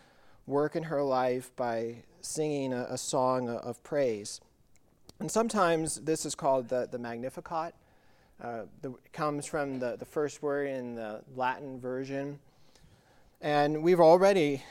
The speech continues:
you may have noticed, used it in our worship. We used it for our call to worship. We used it for our, uh, confession of sin.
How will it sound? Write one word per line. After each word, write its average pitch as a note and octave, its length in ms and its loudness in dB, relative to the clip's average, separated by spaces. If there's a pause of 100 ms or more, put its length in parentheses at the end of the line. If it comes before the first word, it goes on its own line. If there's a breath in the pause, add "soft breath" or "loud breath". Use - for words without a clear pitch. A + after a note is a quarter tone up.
you D3 100 -4
may D3 100 2
have C3+ 100 2
noticed, C3+ 360 4
used C#3 260 0
it C3+ 120 4
in B2+ 80 0
our B2+ 180 2
worship. C#3 420 -4
We B2 120 -8
used A#2+ 200 -8
it A#2+ 140 -6
for B2 120 -8
our A#2 80 -4
call B2+ 200 -6
to A2+ 80 -8
worship. B2+ 540 0
We A#2 80 -4
used A#2 180 -6
it - 100 -4
for A#2 280 -2
our, A2+ 400 -4 (560 soft breath)
uh, A#2+ 180 -8
confession E3 680 0
of B2 160 -10
sin. F#3+ 520 -4